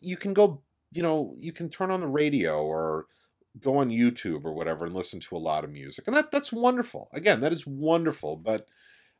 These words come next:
uh, the one for Dropbox, this was, this is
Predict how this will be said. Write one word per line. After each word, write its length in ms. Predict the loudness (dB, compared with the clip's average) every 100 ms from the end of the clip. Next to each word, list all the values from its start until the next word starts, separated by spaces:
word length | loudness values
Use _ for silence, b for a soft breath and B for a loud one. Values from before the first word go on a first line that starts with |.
| -2
uh, 220 | 4 6
the 100 | 4
one 240 | 6 6 4
for 160 | 0 0
Dropbox, 920 | 4 8 8 8 2 0 0 -8 0
this 360 | 6 6 4
was, 480 | 2 4 4 0 -6 -2
this 240 | 0 0
is 160 | -2